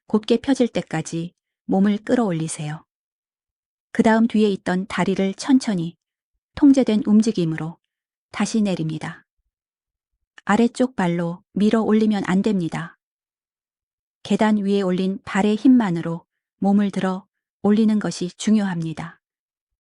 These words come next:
처음에는 한쪽 다리당 십 회씩 이 세트부터 시작하세요. 익숙해지면 발판 높이를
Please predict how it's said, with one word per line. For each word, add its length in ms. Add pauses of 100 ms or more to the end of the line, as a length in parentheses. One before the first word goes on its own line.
(440)
처음에는 680 (360)
한쪽 460
다리당 420
십 260
회씩 460 (520)
이 160
세트부터 640
시작하세요. 840 (1080)
익숙해지면 840 (280)
발판 480
높이를 640